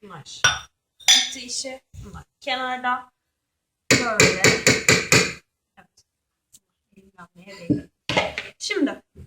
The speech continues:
buradan başlıyorum ben. Bir tane yumurtam var. Bunu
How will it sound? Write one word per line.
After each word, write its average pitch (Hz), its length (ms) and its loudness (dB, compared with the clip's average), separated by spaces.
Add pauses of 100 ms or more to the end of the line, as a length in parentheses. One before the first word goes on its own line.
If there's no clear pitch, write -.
(960)
buradan 269 320 0
başlıyorum 175 580 -8
ben. 247 200 -4 (1700)
Bir 262 100 -10
tane 247 240 -2
yumurtam 214 460 -2
var. - 180 4 (1500)
Bunu 214 360 -14